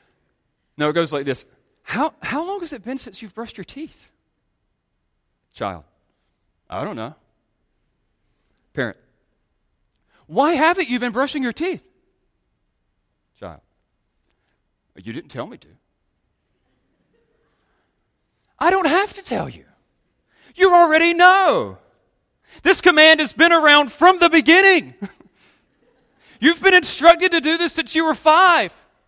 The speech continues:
This is the old commandment. This is the word that you have heard, to put it in John's terminology.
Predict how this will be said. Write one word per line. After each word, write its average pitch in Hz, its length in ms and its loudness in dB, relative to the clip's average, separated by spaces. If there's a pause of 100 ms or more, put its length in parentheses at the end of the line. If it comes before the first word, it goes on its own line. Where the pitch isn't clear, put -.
(880)
This 277 160 -4
is 381 140 0
the 311 160 2
old 320 300 4
commandment. 226 440 2
This 302 160 -2
is 359 80 -4
the 359 140 2
word 349 360 4
that 370 80 2
you 302 160 0
have 311 100 -2
heard, 202 480 4 (840)
to 175 100 -6
put 220 160 0
it 220 80 2
in 196 100 -6
John's 170 320 0
terminology. 123 720 -4